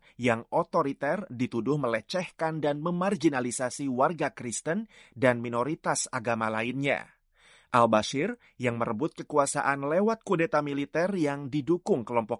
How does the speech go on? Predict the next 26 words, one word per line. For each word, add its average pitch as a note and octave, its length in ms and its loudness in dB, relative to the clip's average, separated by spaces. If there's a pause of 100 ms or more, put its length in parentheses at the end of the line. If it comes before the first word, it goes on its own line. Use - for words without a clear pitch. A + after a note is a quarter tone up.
Islam C3+ 400 -2
pada A#2 160 0
tahun A#2 320 -6
sembilan B2+ 480 -2
belas D#3+ 320 2
delapan A2 320 -4
sembilan A#2 460 0 (420)
gagal C3+ 720 2
menjaga A#2+ 480 0
perdamaian C#3 720 0 (240)
di F#3+ 160 2
negara C3+ 480 4
dengan A#2 320 -4
agama A2+ 480 -4
dan A#2 320 -6
etnis D#3+ 480 -6
beragam A2+ 400 0
itu. A2+ 320 -6 (760)
Pemberontakan G3 760 2
rakyat C3+ 460 -2
membuat A#2+ 340 0
kelompok C#3+ 480 -4
militer D#3+ 400 0
menggulingkan D3 880 0
mantan A#2 380 -4
presiden A#2+ 560 -6